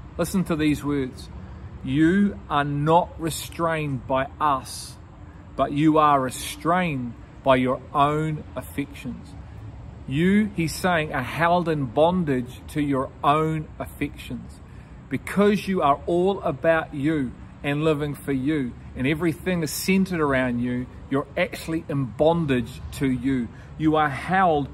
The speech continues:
by your own affections, the things you love, the things you live for,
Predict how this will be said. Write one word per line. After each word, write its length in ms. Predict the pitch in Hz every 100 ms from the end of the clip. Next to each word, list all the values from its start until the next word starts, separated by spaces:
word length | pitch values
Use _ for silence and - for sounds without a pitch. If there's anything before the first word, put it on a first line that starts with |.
| -
by 160 | 147 139
your 320 | 139 135 - -
own 400 | 160 170 180 170
affections, 680 | 139 - 160 - - 135 117
the 100 | 131
things 440 | - 156 147 139 117
you 140 | 117
love, 480 | 110 131 165 185 175 - -
the 100 | 135
things 360 | - 151 147 -
you 120 | 110
live 320 | 113 156 180 -
for, 260 | 180 170